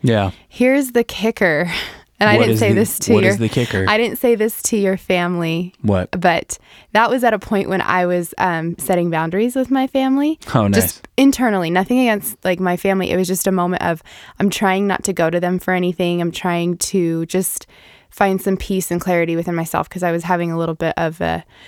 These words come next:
Speaker 2: struggle with accepting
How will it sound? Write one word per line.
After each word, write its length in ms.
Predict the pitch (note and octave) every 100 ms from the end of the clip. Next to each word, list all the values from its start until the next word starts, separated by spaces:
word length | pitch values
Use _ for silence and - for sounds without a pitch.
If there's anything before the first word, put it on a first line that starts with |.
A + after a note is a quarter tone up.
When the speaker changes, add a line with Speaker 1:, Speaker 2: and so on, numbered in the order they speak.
| -
Speaker 2:
struggle 1000 | - - - A3+ G#3+ G3 F3+ E3 E3+ F3+ _ _ _
with 300 | G3 F#3 E3+ -
accepting 1000 | - - G3+ F3+ - F#3 F3 E3+ F3